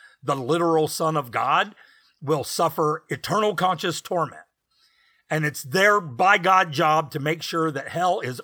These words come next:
only filled with the people that they would not rather spend their afterlives with for eternity. Now, of course, that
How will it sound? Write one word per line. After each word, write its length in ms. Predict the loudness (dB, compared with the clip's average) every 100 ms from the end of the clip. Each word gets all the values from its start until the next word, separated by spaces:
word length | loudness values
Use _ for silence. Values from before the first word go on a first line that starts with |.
| 0
only 360 | 0 2 -2
filled 480 | -2 -6 -6 -8 -12 -20 -20 -8
with 140 | -8
the 80 | -6
people 320 | -6 -2 -2
that 220 | -2 -4
they 160 | -2 -2
would 240 | 0 -2
not 320 | 2 0 0 -4 _ _
rather 440 | -2 2 2 0 -2
spend 680 | -8 -4 0 2 0 -2 -8 -14 _
their 240 | -4 -2 2
afterlives 800 | 2 2 -4 -4 -2 -2 -4 -8
with 300 | -10 -10 -12
for 440 | -20 -8 -6 -6
eternity. 440 | -8 -10 -10 -10 _ _ _ _ _ _ _ -20 -10
Now, 140 | -2 -2
of 80 |
course, 260 | 4 2 4
that 260 | 2 2